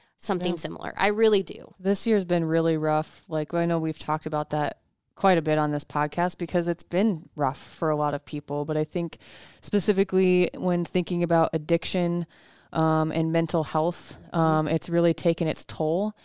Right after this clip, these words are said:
Speaker 2: Um, the thing with addiction is that it doesn't ever go away. You can be in recovery and not be actively addicted, but it,
Speaker 1: Mm-hmm.
Speaker 2: it doesn't leave you.
Speaker 1: It does not.
Speaker 2: It's always there. So when things get super hard, um, and,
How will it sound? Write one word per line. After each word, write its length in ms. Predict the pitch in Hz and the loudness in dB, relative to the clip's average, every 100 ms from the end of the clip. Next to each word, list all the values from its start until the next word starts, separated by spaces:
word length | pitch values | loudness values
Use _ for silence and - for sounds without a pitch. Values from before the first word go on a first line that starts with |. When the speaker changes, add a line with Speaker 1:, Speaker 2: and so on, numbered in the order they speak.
| _ _ _ - | _ _ _ -4
Speaker 2:
Um, 400 | 165 160 160 160 | 0 2 0 0
the 80 | 165 | 0
thing 200 | 196 185 | 2 2
with 160 | 175 | 2
addiction 600 | 170 156 170 - 220 220 | 0 0 0 2 2 2
is 340 | - 175 170 160 | 2 2 2 2
that 180 | 165 160 | 0 0
it 140 | - | 0
doesn't 260 | 165 165 170 | 0 2 2
ever 200 | 170 165 | 0 0
go 220 | 165 160 | 2 2
away. 400 | 156 156 175 208 - - _ _ _ _ _ | 4 4 4 2 -2 -16 _ _ _ _ _
You 120 | 180 | -8
can 640 | - 180 170 165 165 165 160 | -4 0 2 2 2 0 -2
be 280 | 185 185 185 | 0 2 4
in 160 | 180 175 | 4 2
recovery 580 | 175 - 190 208 220 | 0 2 2 4 4
and 140 | 185 160 | 4 2
not 260 | 165 - | 0 0
be 160 | 175 175 - | -2 -2 0
actively 520 | 185 - 175 180 175 | 0 0 0 2 2
addicted, 520 | 156 180 - 226 214 | 2 -4 2 0 4
but 140 | 180 | 4
it, 100 | 170 | 4
Speaker 1:
Mm-hmm. 100 | 285 180 | 4 0
Speaker 2:
it 100 | 170 | 4
doesn't 340 | 180 170 160 | 4 4 0
leave 280 | 165 175 156 | 2 2 0
you. 240 | 156 170 - | -4 -6 -10
Speaker 1:
It 80 | |
does 180 | 202 208 | -10 -8
not. 220 | 214 233 175 | -6 -4 -4
Speaker 2:
It's 100 | - - | -2 2
always 400 | 175 175 165 165 | 4 4 2 2
there. 320 | 175 156 156 | 2 2 -2
So 480 | - 165 160 160 - - - - - | -2 -2 0 -2 -4 -14 -20 -20 -8
when 160 | 196 196 | 0 2
things 280 | 214 208 170 | 4 2 4
get 160 | 196 - | 2 2
super 360 | - 202 190 | -2 0 0
hard, 580 | 170 214 208 196 190 196 - - - | 4 6 8 8 6 2 -4 -10 2
um, 480 | 180 180 175 180 170 - | 6 6 4 2 -4 -6
and, 600 | 170 175 175 170 170 170 | -2 0 0 0 -2 -4